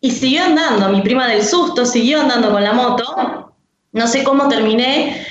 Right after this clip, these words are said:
pero cuando me desperté estaba mi pie enganchado al lado de mi cabeza, o sea, estaba como doblada, abajo del motor. Toda esa experiencia la viví de afuera.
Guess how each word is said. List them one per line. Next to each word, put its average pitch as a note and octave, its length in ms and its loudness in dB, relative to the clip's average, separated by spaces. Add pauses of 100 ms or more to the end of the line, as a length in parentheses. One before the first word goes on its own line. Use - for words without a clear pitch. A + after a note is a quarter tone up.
(140)
pero G3+ 220 0
cuando G#3 220 2
me G#3 140 4
desperté G#3+ 480 0
estaba A3+ 280 0
mi G#3 200 2
pie C4 320 2
enganchado A#3 760 2
al G3+ 180 0
lado C4+ 220 2
de A3 100 2
mi G3 140 2
cabeza, G3 420 0
o - 20 2
sea, G3+ 140 0
estaba G#3+ 300 0
como G3 200 2
doblada, G3 760 0 (560)
abajo A3 340 0
del G#3 160 2
motor. F#3 640 0 (120)
Toda F#4 280 0
esa D4+ 240 2
experiencia D4+ 800 2 (160)
la F#3+ 100 0
viví B3+ 760 0 (120)
de G#3 140 4
afuera. G3+ 880 0